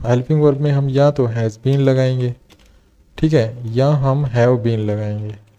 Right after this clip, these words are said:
यही दो हमें लगानी है यहाँ पे, have been। ठीक है, तो अब हम क्या लगाएंगे इन दोनों में से, इन दोनों में से हम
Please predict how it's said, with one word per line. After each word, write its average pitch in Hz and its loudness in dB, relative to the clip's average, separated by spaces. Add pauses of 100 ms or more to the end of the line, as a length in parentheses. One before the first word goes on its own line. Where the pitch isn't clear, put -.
(200)
यही 131 2
दो 123 2
हमें 113 -2
लगानी 120 0
है 120 -2
यहाँ 113 -4
पे, 113 -6 (760)
have 117 0 (180)
been। 104 -6 (680)
ठीक 151 0
है, 113 0
तो - -10
अब 151 2
हम 147 2 (360)
क्या 139 4
लगाएंगे 107 0
इन 107 -4
दोनों 110 -6
में 107 -6
से, 104 -12 (960)
इन 151 2
दोनों 143 2
में 135 0
से 139 -2
हम 131 -2